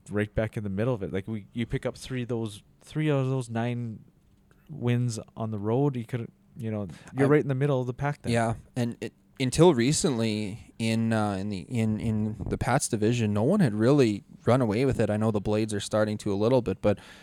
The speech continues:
Speaker 2: there was a point there where I was really saying to myself, like, "Uh, where's the Saskatoon team that we all expected this year? Where's the Moose Jaw team that we all expected this year?" And, uh, Prince Albert even isn't quite where I thought, uh, they'd be this year as well, but, uh,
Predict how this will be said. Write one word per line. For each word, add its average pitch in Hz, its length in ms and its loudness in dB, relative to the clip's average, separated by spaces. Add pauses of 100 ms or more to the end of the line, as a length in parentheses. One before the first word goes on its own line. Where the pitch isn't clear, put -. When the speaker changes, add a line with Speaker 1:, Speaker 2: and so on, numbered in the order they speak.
(140)
Speaker 2:
there 123 120 10
was 147 120 12
a 139 60 6
point 135 340 4
there 147 160 4
where 117 120 6
I 104 60 4
was 107 280 0
really 113 280 0
saying 110 300 -4
to 113 100 -4
myself, 104 480 -2
like, 101 220 -2
"Uh, 107 80 -2
where's 120 400 -2
the 131 80 -8
Saskatoon 120 640 -6
team 113 220 -6
that 104 100 -6
we 107 100 -4
all 107 180 -2
expected 110 460 -10
this 101 180 -10
year? 101 120 -4
Where's 113 220 -2
the 113 100 -2
Moose 113 260 -2
Jaw 98 260 -2
team 107 260 -10
that 90 100 -10
we 107 80 -4
all 101 180 -2
expected 104 520 -8
this 98 260 -6
year?" 107 200 -2
And, - 200 -6 (340)
uh, - 80 0
Prince 127 340 4
Albert 123 400 10
even 110 260 2
isn't 110 280 0
quite 117 580 0
where 107 300 -6
I 101 60 -6
thought, 101 440 -6
uh, 98 80 -2
they'd 104 340 -6
be 104 200 -4
this 101 280 -6
year 110 320 -6
as 104 220 -8
well, 110 280 -2
but, 101 280 -8
uh, 104 120 -4